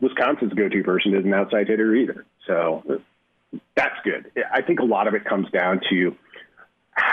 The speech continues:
how well does Lexi Sun play, um, as that, that outside hitter who, who you go to quite often. If she's playing at the Big Ten Player of the Week level that she did for two straight weeks, um,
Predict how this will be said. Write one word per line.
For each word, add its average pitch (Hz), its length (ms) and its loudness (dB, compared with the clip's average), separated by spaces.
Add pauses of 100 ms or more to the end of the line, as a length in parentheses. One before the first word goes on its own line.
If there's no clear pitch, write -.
(140)
how 127 220 0
well 113 260 2
does 101 180 -2
Lexi 95 400 -2
Sun 92 160 2
play, 98 320 0 (100)
um, 85 520 -2 (180)
as 92 240 2
that, 101 280 2
that 98 160 2
outside 101 340 0
hitter 104 240 2
who, 101 220 0 (120)
who 101 80 0
you 92 180 2
go - 200 2
to - 160 0
quite 92 260 0
often. 110 460 0 (400)
If - 80 -2
she's 131 240 0
playing 117 320 2
at 95 140 0
the 95 220 0
Big 101 240 -2
Ten 101 180 -2
Player 101 300 0
of 85 40 -4
the 82 60 0
Week 101 260 2
level 113 300 2
that 113 180 0
she 117 120 2
did 113 240 2
for 113 160 2
two 127 240 0
straight 123 320 0
weeks, 127 280 0 (180)
um, 87 380 0